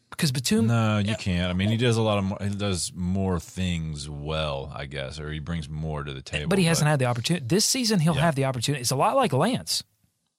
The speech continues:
Speaker 1: I-, it's eerily, i-, it's, it's, and it kinda makes me worry a little bit. It's eerily similar to the situation with Lance where, uh, Clifford's gonna ask him to do a lot of different things,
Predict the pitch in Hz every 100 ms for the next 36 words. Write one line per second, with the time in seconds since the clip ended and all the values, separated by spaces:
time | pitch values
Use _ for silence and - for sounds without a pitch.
0 | _ _ _ _ _ _ _ - 151 208
1 | 180 - 269 370 285 120 95 - _ 180
2 | 196 170 - 175 - - - _ _ 170
3 | 156 226 294 170 143 - 123 190 254 113
4 | 107 107 101 107 107 - 156 160 139 120
5 | 143 127 120 113 117 - 135 120 120 107
6 | 104 113 156 110 - 113 110 104 _ _
7 | _ _ _ _ _ _ _ _ - -
8 | _ _ - 135 170 147 143 135 135 135
9 | 143 117 117 117 110 110 110 120 123 117
10 | 170 147 101